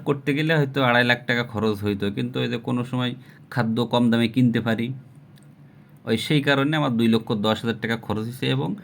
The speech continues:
কিনা বেচা তিন লক্ষ পঁচানব্বই হাজার টাকা। এবং এখান থেকে তাহলে কত লাভ হয়েছে আপনারা তো হিসাব করলেই বের হয়ে যাচ্ছে। তারপরে আমি বলছি, আহ, আমার এই বছর লাভ হয়েছে দুই হাজার চব্বিশ সালে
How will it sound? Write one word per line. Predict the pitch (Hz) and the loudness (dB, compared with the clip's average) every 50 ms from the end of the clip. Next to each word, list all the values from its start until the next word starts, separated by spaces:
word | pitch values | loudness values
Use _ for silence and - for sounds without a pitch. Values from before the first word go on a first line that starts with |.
| - - - - - | -16 -20 -20 -16 -8
কিনা | - 120 113 113 | -2 0 2 2
বেচা | 113 113 - 131 131 | 2 2 0 0 -2
তিন | 131 131 - 143 139 | -2 0 2 4 4
লক্ষ | 135 131 135 131 131 - 139 135 - - | 6 6 4 2 0 -4 -6 -6 -2 0
পঁচানব্বই | 131 127 131 127 113 98 87 87 90 | 0 2 2 4 2 2 2 0 -2
হাজার | 80 85 80 - - | -4 -4 -8 -10 -12
টাকা। | - - - - - | -12 -10 -10 -8 -4
এবং | - 160 170 170 156 165 170 - - - - - - - - | -2 -2 0 0 0 0 -2 -6 -12 -20 -20 -20 -20 -12 -4
এখান | - - 160 180 175 170 | -2 2 4 4 4 4
থেকে | 170 156 | 2 0
তাহলে | 160 160 156 160 156 | 2 2 2 2 2
কত | 143 135 131 135 135 | 2 2 2 2 2
লাভ | 131 123 120 120 123 120 | 2 4 6 6 6 6
হয়েছে | 123 123 120 113 - 117 | 4 2 0 2 0 -2
আপনারা | 110 - 117 113 113 110 | -2 0 0 -2 -2 0
তো | 110 113 | 0 0
হিসাব | 98 92 92 101 101 101 - | -2 0 0 -2 -4 -2 0
করলেই | 107 104 104 104 104 | 0 0 0 0 0
বের | 101 95 101 104 | 0 2 2 2
হয়ে | 107 113 110 | 2 2 2
যাচ্ছে। | 104 98 101 - 98 | 0 -2 -2 -4 -4
তারপরে | 95 - 107 107 104 101 107 104 107 | -2 -2 -2 -2 -2 -2 -4 -2 0
আমি | 110 113 113 | 0 0 0
বলছি, | 107 104 113 117 113 117 - 117 123 | 2 2 0 0 0 -2 -4 -4 -4
আহ, | 151 - - - - - - - - - - - - - - - 104 104 104 | -4 -8 -12 -18 -20 -20 -20 -20 -20 -20 -20 -20 -18 -8 -2 2 4 4 4
আমার | 101 104 107 107 104 - - - | 4 4 4 2 0 -2 -2 0
এই | 131 135 | 2 4
বছর | 131 135 131 135 135 | 4 4 2 0 0
লাভ | 123 110 110 113 120 117 | 2 4 6 6 6 4
হয়েছে | 123 127 127 - 139 | 2 0 0 0 -2
দুই | 113 113 113 | -2 0 0
হাজার | 110 110 117 113 - | 0 0 -2 -4 -4
চব্বিশ | 110 101 101 113 110 - | -4 -4 -2 -2 -4 -2
সালে | - 127 127 156 | -2 -2 -2 -2